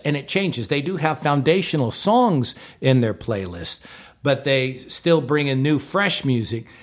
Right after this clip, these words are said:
because where they wanna go, they haven't been to yet. And music is one of those things that is portable, as I've said before, but it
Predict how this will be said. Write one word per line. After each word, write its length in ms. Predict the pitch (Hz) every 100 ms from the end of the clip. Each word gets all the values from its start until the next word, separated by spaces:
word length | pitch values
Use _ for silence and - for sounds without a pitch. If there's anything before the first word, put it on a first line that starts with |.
| -
because 840 | 139 139 - - 240 220 139 139 - - _
where 220 | 151 175
they 180 | 170 240
wanna 340 | 269 277 269 180
go, 640 | 131 190 175 117 110 - - -
they 140 | 147
haven't 400 | 170 175 165 110
been 260 | 151 151 139
to 160 | 117
yet. 480 | 90 82 - - - _ _ _ _
And 300 | 127 120 113
music 540 | 120 143 202 202 156 120
is 180 | 113 107
one 180 | 139 156
of 40 |
those 220 | 151 131
things 540 | - 185 160 113 113 - - - 135
that 220 | 127 -
is 220 | 131 107 - - _ -
portable, 540 | 254 285 143 107 117 - -
as 180 | 131 123
I've 140 | 127
said 240 | - 151 131
before, 380 | 123 170 143
but 260 | 123 107
it 80 | 139